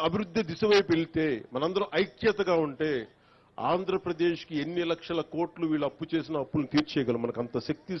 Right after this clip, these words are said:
సమర్థత మనకు ఉంది. నేను అందుకని మీకు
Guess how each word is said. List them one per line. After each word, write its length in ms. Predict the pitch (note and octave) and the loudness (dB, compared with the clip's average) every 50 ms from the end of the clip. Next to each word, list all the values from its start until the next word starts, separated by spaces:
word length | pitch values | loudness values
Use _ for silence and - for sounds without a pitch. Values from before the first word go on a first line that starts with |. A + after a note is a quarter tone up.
| - | 0
సమర్థత 440 | D#3 C#3+ C#3+ C3+ C3 C3+ C3+ - - D3+ D#3+ E3+ - - - - B2 | 0 0 0 -2 -2 -4 -2 0 0 0 0 -2 -6 -14 -8 -4 -2
మనకు 180 | B2+ B2+ A#2+ G#2 | -2 -2 -2 -4
ఉంది. 160 | F#2+ D#2+ - - - - - - - - - - - - - - - - - - - - - - | -8 -10 -14 -20 -20 -20 -20 -20 -20 -20 -20 -20 -20 -20 -20 -20 -20 -20 -20 -20 -20 -20 -12 -8
నేను 120 | C#3 D3+ D3 D3 | -4 0 0 0
అందుకని 440 | F3+ G3 F#3 A3+ - A#3 A3+ A#3 A#3 G#3 G3+ | 0 0 -2 0 2 4 4 4 2 2 2
మీకు 240 | G#3 G#3 G3+ - | 0 0 -2 -4